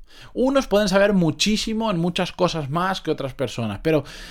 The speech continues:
cualquier persona, haya hecho lo que haya hecho, aunque no le guste, siempre sobre una cosa puntual sabe más que otra persona. Por lo tanto, hay una oportunidad para enseñar a otra persona, ¿de acuerdo? Hay mucha gente,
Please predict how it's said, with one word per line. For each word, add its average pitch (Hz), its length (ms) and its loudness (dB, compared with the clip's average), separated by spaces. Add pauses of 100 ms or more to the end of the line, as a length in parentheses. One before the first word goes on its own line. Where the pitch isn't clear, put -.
(240)
cualquier 190 600 6
persona, 190 400 2
haya 226 240 0
hecho 220 220 0
lo 196 120 0
que 190 100 -2
haya 180 200 4
hecho, 185 300 2
aunque 175 180 0
no 202 100 4
le 214 60 4
guste, 190 240 0
siempre 226 360 0
sobre 202 260 4
una 233 260 2
cosa 185 300 0
puntual 190 460 0
sabe 160 260 2
más 185 400 -2
que 165 160 -6
otra 175 180 -2
persona. 135 340 -2
Por 175 140 4
lo 175 140 4
tanto, 214 320 2
hay 196 100 2
una 180 140 2
oportunidad 156 720 -2
para 147 240 2
enseñar 131 500 -2 (240)
a 110 80 0
otra 131 240 0
persona, 104 480 -6
¿de - 60 -16
acuerdo? 233 440 4 (760)
Hay 226 140 6
mucha 269 260 4
gente, 240 580 4